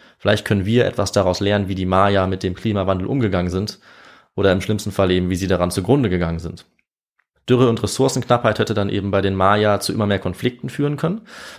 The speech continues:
Und letztlich auch zum Sturz vieler Könige, was wir gehört haben. Äh, wenn die dann eben nicht mehr in der Lage waren, die Situation zu verbessern, dann verlieren sie an Autorität und, äh,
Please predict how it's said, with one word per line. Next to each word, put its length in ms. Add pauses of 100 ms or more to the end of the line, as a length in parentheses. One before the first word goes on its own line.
Und 120
letztlich 300
auch 120
zum 160
Sturz 340
vieler 300
Könige, 560 (100)
was 200
wir 120
gehört 320
haben. 320 (400)
Äh, 160
wenn 160
die 80
dann 140
eben 160
nicht 120
mehr 100
in 40
der 80
Lage 300
waren, 160
die 60
Situation 420
zu 100
verbessern, 600
dann 120
verlieren 320
sie 60
an 80
Autorität 800
und, 400
äh, 60